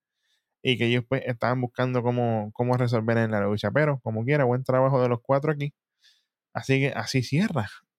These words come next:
este N X T Level Up del veinticuatro de febrero del veinte veintitrés. Gracias nuevamente a todos ustedes por estar conmigo aquí. Acuérdate, estamos en todas las plataformas digitales, estamos en TikTok, estamos en todas las redes sociales,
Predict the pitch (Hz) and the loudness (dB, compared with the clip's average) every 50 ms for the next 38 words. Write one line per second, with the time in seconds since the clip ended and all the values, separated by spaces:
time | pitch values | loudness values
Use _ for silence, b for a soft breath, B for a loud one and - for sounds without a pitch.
0 | _ _ _ _ - 120 113 - - 127 - 127 123 120 113 - - - 135 131 | _ _ _ _ -2 -2 -2 0 -2 -2 0 0 0 0 -2 -2 -2 -2 -2 -2
1 | - - - 131 120 120 113 117 120 139 156 - - _ _ - 123 120 120 117 | -2 -4 -4 -2 -2 0 0 0 0 0 -2 -4 -6 _ _ -4 0 2 2 2
2 | 113 113 113 117 123 123 120 117 117 - 113 107 104 117 131 147 151 - 139 143 | 2 2 2 2 2 2 0 -2 -4 -4 -6 -2 0 2 2 2 2 0 -2 -2
3 | - _ B B B B B B B B B _ - 123 120 - 127 117 127 135 | -2 _ B B B B B B B B B _ -2 0 0 2 2 2 4 4
4 | 143 139 127 117 113 113 127 135 135 131 - 127 127 127 123 117 113 110 120 131 | 4 4 2 2 2 0 0 0 0 2 2 2 4 2 2 0 0 2 2 2
5 | 139 127 - - _ _ _ 120 117 127 117 139 127 123 123 120 117 113 123 127 | 2 0 -2 -8 _ _ _ -2 0 0 0 0 -2 0 0 0 2 2 0 0
6 | 127 - 117 110 120 117 120 120 113 113 117 131 123 123 117 110 113 104 107 - | 0 0 0 0 2 2 2 2 2 2 2 2 2 2 2 2 0 -2 -2 -2
7 | - 113 113 - 113 113 117 113 110 107 107 - 151 147 139 - _ _ _ _ | -2 -2 -2 -2 0 0 2 2 2 0 0 0 0 0 0 -2 _ _ _ _
8 | _ _ _ _ _ _ _ _ _ - 117 117 131 156 165 160 135 123 110 107 | _ _ _ _ _ _ _ _ _ -4 -2 0 2 2 2 2 2 0 -2 -2
9 | - _ _ _ _ _ _ _ _ - 123 127 139 147 113 127 123 117 - 139 | -6 _ _ _ _ _ _ _ _ -2 0 0 2 0 0 -2 -2 0 0 2
10 | 143 147 139 - 147 135 143 127 - 143 139 135 127 127 131 131 131 123 131 147 | 2 2 2 0 -2 -2 0 0 0 0 0 0 0 0 2 2 2 2 2 2
11 | 151 147 143 131 - 127 127 131 123 107 104 104 - 147 147 139 - - 143 135 | 2 2 0 0 0 0 2 2 2 2 0 0 0 0 0 -2 -2 -2 -2 -2
12 | 131 - - 117 113 - 117 120 123 127 120 113 113 117 127 123 127 120 120 123 | -2 -4 -6 -4 -2 0 0 2 2 2 2 0 0 0 0 2 2 2 2 2
13 | 120 120 113 113 104 - - 139 151 151 147 143 139 - | 2 2 0 -2 -2 0 0 2 2 2 2 2 -2 -4